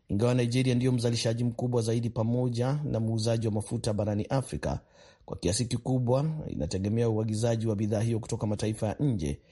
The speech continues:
baada ya kuchakaa kwa kiwanda chake chenye uwezo wa kusafisha mapipa elfu mia nne arobaini na tano kwa siku. Viongozi wengi wa kisiasa, akiwemo rais wa sasa Muhammadu Buhari,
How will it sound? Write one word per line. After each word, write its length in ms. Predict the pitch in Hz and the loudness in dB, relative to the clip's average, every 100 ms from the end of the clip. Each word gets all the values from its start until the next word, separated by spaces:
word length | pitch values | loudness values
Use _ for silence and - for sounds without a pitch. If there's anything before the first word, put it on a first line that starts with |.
| - - - | -20 -20 -10
baada 380 | - 90 107 113 | -2 0 2 2
ya 100 | 110 | 0
kuchakaa 640 | 113 107 107 160 127 50 - | -2 -4 0 0 0 -2 -4
kwa 120 | - | -6
kiwanda 340 | - 113 104 101 | -2 -2 0 -2
chake 480 | - 165 - 147 | 0 0 0 -2
chenye 280 | 139 147 139 | 0 0 2
uwezo 320 | 131 131 117 | 2 0 0
wa 60 | 107 | -2
kusafisha 400 | - 104 113 117 | -2 -2 -2 -2
mapipa 480 | 101 - 107 - - - | -2 -2 -4 -4 -6 -2
elfu 360 | 110 110 - | -2 -2 -2
mia 240 | 104 104 98 | 0 0 2
nne 460 | 107 101 95 92 - - | 2 2 0 0 -4 -4
arobaini 420 | 90 90 90 87 | -2 0 0 0
na 120 | 82 | 0
tano 300 | - 69 71 | 0 -2 -2
kwa 160 | - - | -4 -4
siku. 420 | 87 78 71 57 - - - - - - - - | -4 -2 -4 -4 -12 -20 -20 -20 -20 -20 -14 -2
Viongozi 400 | 120 135 135 135 | 2 4 4 4
wengi 300 | 139 135 131 | 4 4 2
wa 100 | 120 | 2
kisiasa, 840 | 127 - 135 131 - 135 147 147 | -2 0 0 0 0 0 0 -2
akiwemo 560 | 107 120 120 123 123 | -2 0 0 2 0
rais 360 | 117 120 120 - | 0 0 0 0
wa 80 | 117 | -2
sasa 340 | - 117 - | 0 -2 0
Muhammadu 480 | 113 117 117 117 113 | 0 0 2 2 2
Buhari, 540 | 110 123 147 101 65 | 0 0 0 0 -4